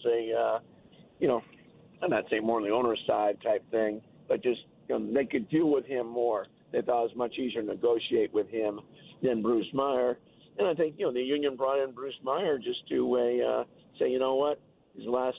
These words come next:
two have not gone well for us. The last one was a, a disaster for the players economically. So, you know, time, time to bring in some new blood.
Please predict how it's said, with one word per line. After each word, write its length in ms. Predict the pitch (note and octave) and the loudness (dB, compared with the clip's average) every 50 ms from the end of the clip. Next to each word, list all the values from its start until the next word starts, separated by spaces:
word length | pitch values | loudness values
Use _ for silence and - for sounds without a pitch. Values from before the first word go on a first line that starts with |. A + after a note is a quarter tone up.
| - - | -6 -2
two 160 | D#3 D3 C#3 | 0 0 0
have 140 | B2 A#2 A#2 | 0 0 0
not 260 | A#2+ A#2 G#2 F2 - | 0 -2 -2 -2 -2
gone 260 | B2 B2+ C#3 C#3+ C3 | -2 0 0 0 0
well 240 | B2 B2+ C3+ D3+ - - | 2 2 2 0 -2 0
for 180 | A#2+ A2+ G#2+ G#2 | 0 2 2 2
us. 140 | G2 F#2 - - - _ _ - - _ - | 0 -2 -6 -12 -20 _ _ -20 -20 _ -4
The 60 | A#2+ | -2
last 340 | A2+ A2+ A#2 B2 B2+ - - | 0 0 0 0 -2 -4 -2
one 200 | B2 B2 A#2 A#2+ | -2 -2 0 0
was 140 | A#2 A2+ F#2+ | 0 0 2
a, 120 | A2+ A2 A2 - - A2 | 2 2 0 0 0 -2
a 60 | A2+ | -2
disaster 640 | G2 G#2+ G#2+ F#2 G#2 A2 A#2+ C3 C3+ - - C3 A#2+ - | 0 -2 -2 0 0 0 0 0 -2 -2 0 0 0 -2
for 60 | - | -2
the 100 | A2+ A2+ | -6 -6
players 400 | - - B2+ B2 A#2 A#2 A2+ A2+ G#2 A#2 | -4 0 0 2 2 2 0 -2 -2 -2
economically. 840 | A#2 G#2 A2 A2 A2 A#2+ C#3 E3 D3+ A#2+ - - A2 G#2+ A2+ - - - - - - - - - - - | -4 -2 -2 -4 -2 0 0 2 0 0 0 0 2 2 0 -2 -4 -16 -20 -20 -20 -20 -20 -14 -2 0
So, 300 | B2+ B2 A#2+ A2+ A2 - - - | 2 2 2 0 -2 -4 -8 -4
you 80 | B2+ | -4
know, 60 | A#2+ | -4
time, 320 | G#2 - - C3+ C3 C3 B2 - - | -4 -2 -2 -2 0 0 -2 -4 -4
time 180 | - C#3 B2+ B2 | -4 -4 -2 0
to 80 | A#2+ | -2
bring 220 | G#2+ A#2+ B2+ B2+ B2+ | 0 0 -2 0 0
in 100 | B2 G#2+ - | -2 -2 -4
some 100 | A#2+ A#2 | -2 0
new 120 | A#2 A2+ | 0 0
blood. 340 | G#2 A2 A#2 C#3 C#3 - | 2 4 2 4 2 0